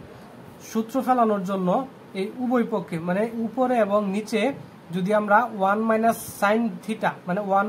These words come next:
minus sin b দ্বারা যদি আমরা উপরে নিচে গুণ করি, তাহলে দেখো কি আসে, ডিবি, এখানে আমরা গুণ করতেছি কত, ওয়ান minus sin b, এবং নিচেও কত গুণ করবো, দুইবার, ওয়ান plus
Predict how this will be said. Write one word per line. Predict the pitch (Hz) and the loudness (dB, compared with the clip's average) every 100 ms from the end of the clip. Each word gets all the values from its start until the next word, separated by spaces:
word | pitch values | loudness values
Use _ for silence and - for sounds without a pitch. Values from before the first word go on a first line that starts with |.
| 214 | 2
minus | 214 240 294 - - - - - | 2 2 0 -4 -18 -20 -18 -4
sin | 202 208 220 | 0 2 2
b | 220 214 | 2 2
দ্বারা | 208 202 190 | 4 2 2
যদি | 196 | 0
আমরা | 202 214 | 0 0
উপরে | 226 226 220 | 0 0 0
নিচে | 226 190 | -2 -2
গুণ | 185 233 254 | 0 0 0
করি, | 214 202 294 - - | 0 0 -4 -8 -12
তাহলে | - 190 202 | -4 -2 -2
দেখো | 202 180 | -4 -6
কি | 196 190 | -2 -2
আসে, | 180 208 277 - - - - - - - 185 170 165 | -2 -4 -4 -10 -18 -20 -20 -20 -20 -14 -10 -8 -6
ডিবি, | 208 208 220 277 - - - - - | -6 -2 -2 -2 -6 -20 -20 -16 -8
এখানে | 185 208 208 | -4 0 0
আমরা | 208 | 0
গুণ | 208 220 | -2 -2
করতেছি | 233 202 170 180 | -4 -4 -4 -4
কত, | 175 165 160 | -4 -4 -2
ওয়ান | 180 185 196 190 | 0 0 -2 -4
minus | 185 190 262 269 - - - - - - | -2 0 0 -2 -12 -20 -20 -20 -18 -6
sin | 185 190 196 185 | -2 -2 -2 -4
b, | 190 277 - - - - | -4 -4 -8 -20 -20 -10
এবং | 185 190 190 | -6 -4 -2
নিচেও | 220 226 190 | -2 -2 -4
কত | 185 196 | -4 -4
গুণ | 185 196 | -4 -4
করবো, | 196 156 151 | -4 -6 -4
দুইবার, | 170 180 226 202 | 0 0 0 -2
ওয়ান | 185 185 190 190 - | 0 0 0 -6 -6
plus | 185 185 | 0 0